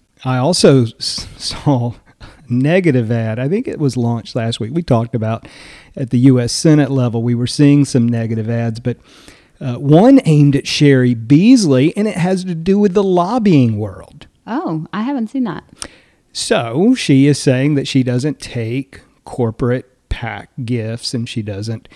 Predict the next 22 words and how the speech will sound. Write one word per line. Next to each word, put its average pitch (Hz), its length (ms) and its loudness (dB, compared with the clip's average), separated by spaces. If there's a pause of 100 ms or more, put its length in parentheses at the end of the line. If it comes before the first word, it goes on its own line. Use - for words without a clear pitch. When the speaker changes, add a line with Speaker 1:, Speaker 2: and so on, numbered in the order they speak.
(280)
Speaker 1:
take 120 260 -6
money 117 340 -2
from 117 240 -4
special 120 540 -6
interest 120 380 -4
groups 120 240 -4
or 120 80 -4
whatever, 123 460 -2
but 120 220 -4
then 151 220 2
they 143 180 -2
tied 170 640 -4
her 113 680 -6 (560)
to 131 460 2
her 127 560 0
former 131 480 0
employer 147 1040 2
because 156 280 -2
she 127 120 -2
was 127 180 -2
a 139 60 -6
partner 139 640 -2